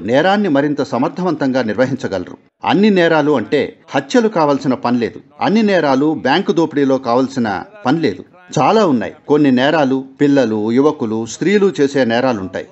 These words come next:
ఎన్నో కారణాల వల్ల ఇలా చేయాల్సి వస్తుంది. వారితో మాట్లాడగల వాళ్ళు ఉంటే ఇటువంటి నేరాలను కొంతవరకు అరికట్టచ్చు. ఎప్పుడూ వారి మీద గన్ను గురిపెట్టే విధానం కంటే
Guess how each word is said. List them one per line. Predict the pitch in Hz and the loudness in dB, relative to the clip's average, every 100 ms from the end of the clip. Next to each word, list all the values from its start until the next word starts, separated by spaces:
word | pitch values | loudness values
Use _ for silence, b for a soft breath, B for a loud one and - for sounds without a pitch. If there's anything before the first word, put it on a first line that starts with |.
| - | -6
ఎన్నో | 120 180 226 220 | -4 0 0 0
కారణాల | 160 147 151 147 | 0 0 2 0
వల్ల | 135 160 | 0 0
ఇలా | 147 123 127 | 0 0 0
చేయాల్సి | 120 127 113 | -2 -2 -4
వస్తుంది. | 104 107 90 - - | -8 -10 -12 -14 -6
వారితో | 107 127 151 151 127 | 0 0 0 0 0
మాట్లాడగల | 107 139 - 175 151 135 | 0 -2 -2 0 2 2
వాళ్ళు | 120 117 107 | 2 0 -2
ఉంటే | 98 110 123 147 | -6 -6 -8 -8
ఇటువంటి | - 135 156 147 | -8 -2 -2 0
నేరాలను | 120 135 175 180 165 | 0 0 0 -2 -4
కొంతవరకు | 127 120 113 131 117 | -6 -2 -4 -2 -6
అరికట్టచ్చు. | 110 143 - 104 - 92 - _ _ _ _ - | -4 -6 -4 -8 -10 -18 -20 _ _ _ _ -6
ఎప్పుడూ | 131 202 196 120 90 | -2 2 2 0 -2
వారి | 120 131 | 0 2
మీద | 135 170 | 2 2
గన్ను | 165 113 131 190 | 0 0 0 0
గురిపెట్టే | 123 147 175 160 151 | 0 -2 -2 -2 -2
విధానం | 110 113 151 143 | -2 0 0 0
కంటే | 135 117 - 131 85 | 0 -2 0 0 -2